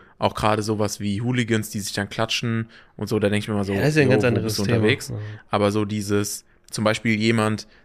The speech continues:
Speaker 1: der, äh, den Sport schon seit zwanzig Jahren mitverfolgt, das so richtig passioniert immer schaut und dann jetzt so rausgeht, äh, Alter, so, wir haben's gepackt, wir
Speaker 2: Mhm.
Speaker 1: sind halt, der hat ein ganz anderes Zugehörigkeitsgefühl.
Speaker 2: Klar.
Speaker 1: Da kann ich das definitiv nachempfinden.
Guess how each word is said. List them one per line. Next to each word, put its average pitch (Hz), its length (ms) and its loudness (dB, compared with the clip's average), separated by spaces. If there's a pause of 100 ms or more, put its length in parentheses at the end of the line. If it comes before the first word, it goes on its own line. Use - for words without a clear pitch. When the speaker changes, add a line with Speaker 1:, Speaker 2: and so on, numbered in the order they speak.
(200)
Speaker 1:
der, 101 540 4
äh, 58 240 -8
den 104 320 -4
Sport 123 280 4
schon 117 120 -2
seit 104 160 2
zwanzig 113 280 -2
Jahren 107 140 0
mitverfolgt, 110 680 2
das 104 120 0
so 113 80 0
richtig 110 320 -4
passioniert 110 520 -2
immer 113 240 0
schaut 113 400 0 (360)
und 104 140 -2
dann 104 100 4
jetzt 104 120 -2
so 110 80 0
rausgeht, 107 400 4
äh, 107 140 0 (240)
Alter, 113 260 0
so, 104 200 -2
wir 104 100 4
haben's 110 200 0
gepackt, - 360 -6
wir 131 80 6
Speaker 2:
Mhm. 123 40 8
Speaker 1:
sind 120 140 6
halt, 104 180 4 (320)
der 101 80 -4
hat - 80 -4
ein 107 100 -4
ganz 110 220 0
anderes 107 380 -4
Zugehörigkeitsgefühl. 101 1120 -2
Speaker 2:
Klar. 127 240 0
Speaker 1:
Da 104 100 2
kann 139 140 0
ich 123 100 -2
das 104 160 -2
definitiv 104 500 -4
nachempfinden. 101 680 -6